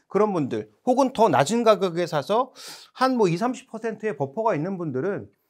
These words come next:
어, 위쪽에서 나타나는 일정 부분의 변동성 안을 수 있겠죠.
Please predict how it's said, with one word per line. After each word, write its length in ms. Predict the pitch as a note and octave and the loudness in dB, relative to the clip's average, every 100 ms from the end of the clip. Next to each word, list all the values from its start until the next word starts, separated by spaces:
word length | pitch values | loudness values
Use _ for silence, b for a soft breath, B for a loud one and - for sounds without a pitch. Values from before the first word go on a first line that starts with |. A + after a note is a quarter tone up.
| _ _ | _ _
어, 180 | - D3+ | -2 0
위쪽에서 480 | C#3+ F3 C4 B3+ B3+ | 0 -2 -2 -2 0
나타나는 500 | G#3 G3 G#3 G#3 G3 | 0 0 0 0 -2
일정 260 | D3+ G3 F#3 | -4 -4 -6
부분의 320 | E3 E3+ D#3 | -6 -6 -4
변동성 580 | B2 B2+ B2+ F#3+ A#3+ - _ _ _ _ _ - | -6 -6 -6 -6 -6 -10 _ _ _ _ _ -4
안을 280 | B2+ F3+ | -2 -2
수 100 | F#3 | -4
있겠죠. 460 | D#3+ - C3 A2 G#2 | -8 -10 -14 -16 -18